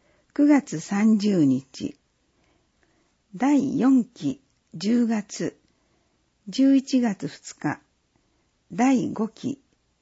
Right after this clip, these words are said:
十一月、十一月三十日。第六期十二月、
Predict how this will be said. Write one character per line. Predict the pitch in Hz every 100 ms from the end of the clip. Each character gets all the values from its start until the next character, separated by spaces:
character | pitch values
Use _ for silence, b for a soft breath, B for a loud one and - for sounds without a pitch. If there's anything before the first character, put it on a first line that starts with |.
| _ _
十 | 220 254 262
一 | 247 214
月、 | 196 165 - - - _ _ _ _ _ _
十 | 190 240 269
一 | 269 285
月 | 247 220 165
三 | 160 208 220 226
十 | 208 196
日。 | 156 135 - - - _ _ _ _ _ _ _ _ _ _ _ _ -
第 | 196 247 202 110
六 | 214 226 _ -
期 | - - _ _ _ -
十 | 165 254 269
二 |
月、 | 262 220 190 - - 110